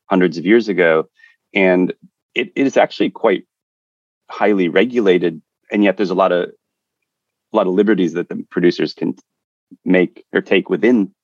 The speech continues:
those regulations. So it has to be made from an approved agricultural product,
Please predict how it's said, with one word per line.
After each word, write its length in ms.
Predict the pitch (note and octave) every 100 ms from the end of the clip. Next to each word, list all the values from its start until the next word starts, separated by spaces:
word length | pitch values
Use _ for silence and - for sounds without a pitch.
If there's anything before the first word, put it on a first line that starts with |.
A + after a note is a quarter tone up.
| _ _
those 160 | E2+ D#2
regulations. 640 | E2 D#2+ D#2+ - - - _ - _
So 120 | - G2+
it 60 |
has 220 | A2 G#2+ -
to 60 |
be 100 | B2
made 200 | A2+ G2+
from 140 | - F#2+
an 60 |
approved 400 | F2 - B2 A#2+ F#2+
agricultural 540 | F#2 F#2+ F#2 - F#2+
product, 480 | - - - -